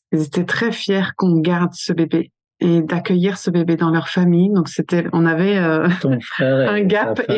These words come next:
Speaker 1: énorme. Mon frère et sa femme étaient très, très soutenants. Et ça, c'était merveilleux pour nous parce que, mis à part nos amis proches, c'est les seuls membres de nos familles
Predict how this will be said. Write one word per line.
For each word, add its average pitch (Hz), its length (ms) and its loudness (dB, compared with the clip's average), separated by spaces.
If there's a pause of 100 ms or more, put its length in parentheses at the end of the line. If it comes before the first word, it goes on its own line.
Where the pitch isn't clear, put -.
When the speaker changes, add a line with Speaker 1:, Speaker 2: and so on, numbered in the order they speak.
Speaker 1:
énorme. 202 520 2
Mon 180 140 4
frère 214 260 -4
et 202 100 0
sa 185 200 -2
femme 190 220 0
étaient 175 240 0
très, - 280 -4
très 208 220 -4
soutenants. 185 520 -2 (400)
Et 175 80 0
ça, 202 140 -2
c'était 170 360 -2
merveilleux 190 720 2
pour 180 180 2
nous 208 160 4
parce 202 220 -2
que, 160 340 0 (460)
mis 196 180 2
à 220 80 0
part 220 220 0
nos 190 240 2
amis 196 260 2
proches, - 580 -2 (640)
c'est - 160 -4
les 185 120 2
seuls 214 220 -2
membres 208 600 2
de 180 100 0
nos 180 220 4
familles 196 600 2